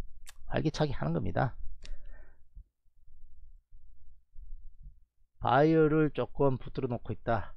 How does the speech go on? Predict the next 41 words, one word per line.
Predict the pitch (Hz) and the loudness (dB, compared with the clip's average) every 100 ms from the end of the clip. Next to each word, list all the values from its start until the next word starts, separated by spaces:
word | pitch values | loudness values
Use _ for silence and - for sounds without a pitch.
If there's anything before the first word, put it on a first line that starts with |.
| - | -4
화장품 | 131 156 165 - 165 160 - - | 0 0 -2 -2 0 0 -2 -4
붙들어 | - - 156 | -4 0 0
놓고 | 143 - | 2 0
있는데 | 120 120 123 160 - - - - - - - - | 0 2 4 4 2 -6 -8 -6 -6 -8 -10 -8
우리는 | - 131 143 117 | -4 0 2 2
다 | 101 | -2
던지고 | 165 165 135 | 0 2 2
나왔으니까 | 113 - 120 143 | 2 0 0 0
아무 | 131 | 0
상관없고 | 160 160 117 - 113 117 151 - - - | 2 2 0 0 2 2 2 -8 -10 0
음식료도 | 120 123 180 196 208 - | 2 4 4 4 6 4
최근에 | - 139 143 | 2 2 0
좀 | 127 | 0
간 | - 135 | 0 0
것 | 143 | 0
좀 | 127 | 0
붙들어 | 123 - 139 | -4 -4 -2
놓는다. | 98 101 101 - - - | 0 2 2 0 -4 4
왜냐하면 | 123 190 247 180 | 8 10 10 10
지금 | 104 104 | 6 6
업종, | - - - 240 139 131 - - - - - - - _ - | 10 12 12 12 12 12 10 -4 -10 -14 -18 -20 -20 _ 4
아, | 110 | 8
시총 | - 247 233 | 10 10 10
상위에 | - - 160 247 | 12 10 10 10
있는 | 269 208 | 10 12
것들 | 196 - 123 - - - - | 10 12 10 8 -6 0 12
데리고 | 170 240 185 | 12 12 12
올라가기 | 233 208 143 | 12 12 12
때문에 | 131 113 | 12 8
딴 | - 226 | 10 12
것도 | 240 - | 12 12
다 | - - | 12 12
같이 | 175 - | 10 12
가면 | 240 165 98 | 12 12 10
너무 | 87 120 196 | 10 10 10
지수가 | - 320 254 | 8 10 12
폭등하거든요. | - 262 - 277 156 120 113 101 | 12 12 12 12 12 12 10 8
무슨 | 104 113 196 | 8 12 12
말인지 | 240 262 170 | 12 12 8
이제 | 104 123 | 8 8
이해되시죠? | 98 156 120 151 202 180 101 | 12 10 12 10 8 4 2